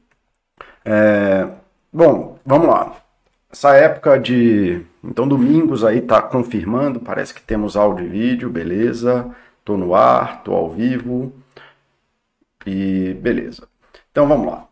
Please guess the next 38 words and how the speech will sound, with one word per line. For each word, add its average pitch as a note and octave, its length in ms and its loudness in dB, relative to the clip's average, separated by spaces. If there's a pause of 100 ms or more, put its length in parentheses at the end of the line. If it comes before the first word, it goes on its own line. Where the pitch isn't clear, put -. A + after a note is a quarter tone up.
(160)
Essa E3+ 120 2
época F3+ 240 2
de - 80 -10
fim E3 180 -6
de C#3+ 140 -2
ano, D3 340 0
a B2+ 60 2
galera B2 360 2
sempre C#3+ 380 -4
faz B2 400 2
aí G#2 80 -2
as G2+ 140 -4
avaliações G#2 760 -2
de - 80 -8
fim F#2 240 -14
de F#2 120 -10
ano, B2+ 600 0
e G2 80 -2
a G2 140 0
galera G2 360 2 (260)
pensa A#2+ 480 2
e - 20 -4
repensa A2+ 580 -2
sobre F#2+ 280 -10
o - 20 -16
que - 140 -20
quer F#2+ 160 -8
fazer C3 640 -4
e A#2 60 -4
sobre A2+ 380 -4
como A#2+ 280 -4
quer A#2 160 0
se - 80 -14
comprometer G#2+ 720 -2
pro G#2 160 -6
ano G2 140 -6
seguinte. F#2 600 -14 (720)
Então, B2+ 760 0